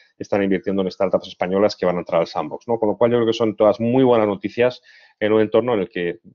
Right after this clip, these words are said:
todo, todo el euro que podamos, eh, eh, traer de fuera a España, pues va a ser más, más que bienvenido, ¿no?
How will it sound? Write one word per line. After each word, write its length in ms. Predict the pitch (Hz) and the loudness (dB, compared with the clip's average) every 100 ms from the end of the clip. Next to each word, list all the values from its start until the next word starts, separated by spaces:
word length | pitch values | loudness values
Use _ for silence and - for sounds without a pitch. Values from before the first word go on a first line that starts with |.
| - - | -16 -4
todo, 440 | 104 101 101 92 | -2 0 0 -2
todo 160 | - 110 | 2 2
el 60 | 113 | 4
euro 160 | 113 | 2
que 80 | 101 | 2
podamos, 360 | 104 104 107 - | 2 0 -2 -4
eh, 140 | 101 98 _ _ - | -6 -6 _ _ -8
eh, 180 | 101 98 | -6 -4
traer 360 | 101 104 120 | 0 2 4
de 80 | 110 | 2
fuera 260 | - 110 98 | 2 0 0
a 20 | |
España, 340 | - 107 110 | -2 -2 -2
pues 140 | 107 92 | -4 -6
va 60 | |
a 20 | |
ser 200 | 92 92 87 | -6 -10 -12
más, 260 | 85 - | -12 -12
más 200 | 82 78 | -14 -14
que 100 | - | -12
bienvenido, 460 | 76 69 76 69 78 | -12 -12 -14 -16 -16
¿no? 160 | 92 | -20